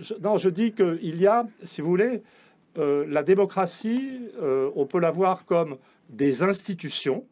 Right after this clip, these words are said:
c'est-à-dire on a des institutions qui fonctionnent, on, on vote, euh, il y a la liberté de la presse, et cetera. On peut la voir, euh, je vais vous faire du Montesquieu,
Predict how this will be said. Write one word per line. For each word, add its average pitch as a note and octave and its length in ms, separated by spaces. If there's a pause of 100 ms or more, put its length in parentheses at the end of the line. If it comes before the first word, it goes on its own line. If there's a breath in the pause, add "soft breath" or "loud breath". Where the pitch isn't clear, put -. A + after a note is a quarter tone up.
(640)
c'est-à-dire G#2+ 420
on G#2 100
a C3 120
des B2+ 180
institutions A#2+ 460
qui - 160
fonctionnent, B2+ 680
on, A2+ 420
on A2+ 120
vote, F#3+ 840
euh, A2+ 400
il A2 60
y B2 60
a A#2+ 60
la A#2+ 120
liberté A#2 480
de A2+ 80
la G#2+ 100
presse, E3 540
et B2 100
cetera. D#3 380 (520 loud breath)
On C#3 140
peut A3+ 220
la E3 140
voir, G#3 500 (520 soft breath)
euh, A2 120
je G2+ 80
vais A#2+ 60
vous G#2+ 60
faire A#2 200
du A2+ 80
Montesquieu, E3+ 580